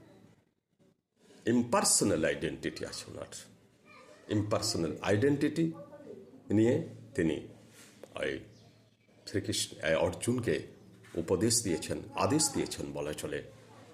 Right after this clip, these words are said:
আহ, তিনি কোনো, তিনি ভগবানের স্ট্যান্ডার্ড থেকে বলছেন, অর্থাৎ সুপার, সুপার নলেজ থেকে বলছেন। তাই তিনি অর্জুন, অর্জুনকে প্রথম দিকে,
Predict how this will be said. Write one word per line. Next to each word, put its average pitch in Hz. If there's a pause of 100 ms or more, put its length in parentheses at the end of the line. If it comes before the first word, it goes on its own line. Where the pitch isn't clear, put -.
(120)
আহ, 90 (340)
তিনি 87
কোনো, 80 (220)
তিনি 85 (140)
ভগবানের 143 (180)
স্ট্যান্ডার্ড 101
থেকে -
বলছেন, -
অর্থাৎ 85
সুপার, 117 (420)
সুপার 170
নলেজ 78
থেকে 78
বলছেন। 67 (400)
তাই 92
তিনি 87 (320)
অর্জুন, 98 (320)
অর্জুনকে 98
প্রথম 98
দিকে, 85